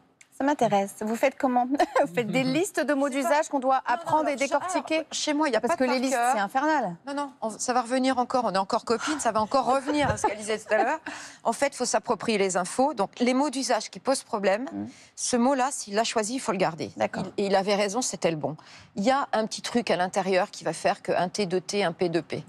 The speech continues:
Speaker 2: D'accord ? On a, moi, ce que j'appelle le sac à mots. C'est-à-dire, ça, c'est les parents qui vont bosser ça avec lui. Tous les mots ratés, on les écrit bien, et l'endroit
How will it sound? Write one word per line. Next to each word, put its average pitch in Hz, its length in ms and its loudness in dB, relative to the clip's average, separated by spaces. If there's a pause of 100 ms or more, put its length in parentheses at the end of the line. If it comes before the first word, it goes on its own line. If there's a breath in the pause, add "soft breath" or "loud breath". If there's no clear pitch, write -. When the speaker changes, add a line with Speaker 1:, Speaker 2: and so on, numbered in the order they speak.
(140)
Speaker 2:
D'accord ? 240 340 0 (600 loud breath)
On 220 140 4
a, 247 120 4
moi, 226 140 -2
ce - 100 -10
que 208 80 -2
j'appelle 226 300 2
le 190 60 2
sac - 280 -2
à 202 60 2
mots. 165 160 -4 (100)
C'est-à-dire, 190 300 -2
ça, 311 160 0
c'est - 140 -2
les 185 100 0
parents 240 340 2
qui - 160 -12
vont 190 120 0
bosser 185 260 -2
ça 190 160 2
avec 170 260 -2
lui. 160 120 -8 (340 loud breath)
Tous 320 140 4
les 285 120 4
mots 240 120 2
ratés, 226 440 -2 (920 loud breath)
on 208 60 4
les 220 220 2
écrit 247 240 -2
bien, 196 320 0 (240)
et 185 120 2
l'endroit 277 600 2